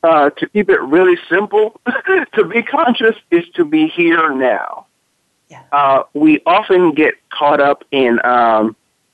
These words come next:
Speaker 1: either in the past or in the future, either worry or anticipation.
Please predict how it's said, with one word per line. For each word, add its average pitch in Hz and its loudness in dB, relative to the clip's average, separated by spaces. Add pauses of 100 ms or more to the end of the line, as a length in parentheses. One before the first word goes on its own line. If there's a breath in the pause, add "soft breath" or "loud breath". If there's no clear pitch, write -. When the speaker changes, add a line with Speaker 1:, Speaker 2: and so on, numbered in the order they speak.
(140)
Speaker 1:
either 131 2
in 131 -4
the 110 -2
past 139 -2 (720)
or 139 2 (580)
in 135 0 (200)
the 123 -4
future, 170 -2 (760)
either 131 -2
worry 135 0
or 127 -2
anticipation. 127 -4